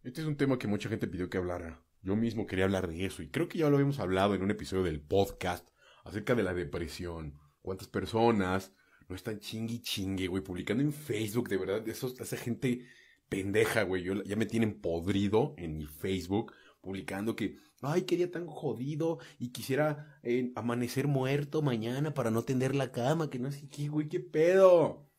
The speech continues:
Mira, en primer lugar, la depresión es una enfermedad de verdad, güey. Es una enfermedad grave, es una enfermedad delicada. La gente se ha suicidado a montones por la depresión.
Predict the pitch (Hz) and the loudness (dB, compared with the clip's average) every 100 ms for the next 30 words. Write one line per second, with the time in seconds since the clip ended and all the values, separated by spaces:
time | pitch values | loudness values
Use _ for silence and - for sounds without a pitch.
0 | _ _ 139 151 147 170 190 170 165 170 | _ _ 0 2 2 2 4 4 4 2
1 | 139 - 92 123 127 123 123 92 85 85 | 0 0 0 0 2 2 0 -6 -6 -2
2 | 104 - - _ _ _ - 95 90 92 | -4 -4 -20 _ _ _ -8 -4 0 0
3 | 95 101 90 71 71 113 127 123 95 90 | 0 0 -2 -6 -8 -6 -4 -4 -2 -2
4 | 95 - _ - 92 104 104 104 101 92 | -4 -10 _ -14 -2 2 4 6 6 2
5 | 80 - 107 - 92 95 107 104 87 - | -2 -4 -4 -4 -4 -2 -2 -2 -4 -6
6 | - 101 110 98 - - - 90 - 117 | 0 4 4 4 0 -8 -14 -8 -4 -2
7 | 127 123 101 - 113 - 85 90 104 127 | -2 -4 -4 -4 -4 -4 -4 2 6 6
8 | 131 98 87 - 92 90 90 85 82 113 | 6 2 0 0 0 2 0 -2 4 10
9 | 131 139 104 - - _ 82 82 80 76 | 10 10 4 -2 -14 _ -12 -10 -10 -8
10 | 80 73 101 101 101 78 | -8 -4 2 4 4 0